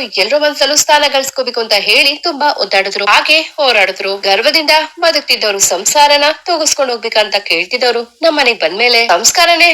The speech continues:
ನಂಗೆ ಭೂಷಣ ಅನ್ನೋ ಲೆವೆಲ್ಗೆ ಬದ್ಲಾಗಿದ್ದಾರೆ. ತಾಳ್ಮೆ ಇರ್ಲಿಲ್ಲ, ಹಾಗೆ ತಾಳಿ ಬೆಲೆ ಏನು ಅಂತ ಗೊತ್ತೇ ಇರ್ಲಿಲ್ಲ. ಆದ್ರೆ ಇವತ್ತು ಅವೆರಡ್ರ ಮಹತ್ವ ಏನು ಅಂತ ಅರ್ಥ ಮಾಡ್ಕೊಂಡಿದ್ದಾರೆ. ತಾನ್ ಐಶ್ವರ್ಯ ಎಲ್ಲ ಬಿಟ್ಟು ನನ್ ಸಂಸಾರನೇ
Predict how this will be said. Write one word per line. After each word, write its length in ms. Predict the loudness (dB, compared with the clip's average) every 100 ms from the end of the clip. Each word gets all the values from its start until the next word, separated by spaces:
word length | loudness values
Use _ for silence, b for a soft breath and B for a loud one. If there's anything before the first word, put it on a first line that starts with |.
| 0
ನಂಗೆ 240 | -2 -2
ಭೂಷಣ 420 | -2 -2 0 2 2
ಅನ್ನೋ 180 | 2 2
ಲೆವೆಲ್ಗೆ 440 | 2 2 2 0 0
ಬದ್ಲಾಗಿದ್ದಾರೆ. 580 | -6 -2 -2 0 0 4
ತಾಳ್ಮೆ 340 | 4 2 2
ಇರ್ಲಿಲ್ಲ, 300 | 0 0 2 2
ಹಾಗೆ 380 | 2 2 2 0
ತಾಳಿ 300 | 2 2 2
ಬೆಲೆ 260 | 0 -2 -2 0
ಏನು 180 | 0 0
ಅಂತ 160 | 0 -2 -2 -8
ಗೊತ್ತೇ 240 | -4 -2
ಇರ್ಲಿಲ್ಲ. 260 | -2 0 2 2
ಆದ್ರೆ 260 | 2 2 0
ಇವತ್ತು 320 | 0 -2 -2 0
ಅವೆರಡ್ರ 380 | 0 0 0 -2
ಮಹತ್ವ 360 | -2 -2 0 0 0 0
ಏನು 180 | -2 -2
ಅಂತ 140 | 2 0 0 -4
ಅರ್ಥ 180 | -2 -2
ಮಾಡ್ಕೊಂಡಿದ್ದಾರೆ. 600 | -2 -4 -4 0 2 0 0
ತಾನ್ 180 | 0 2
ಐಶ್ವರ್ಯ 460 | 2 2 4 4 2 0 -2
ಎಲ್ಲ 200 | 0 2 0
ಬಿಟ್ಟು 300 | -2 -4 -4 -6 b b
ನನ್ 160 | -2 -2
ಸಂಸಾರನೇ 480 | 0 2 4 4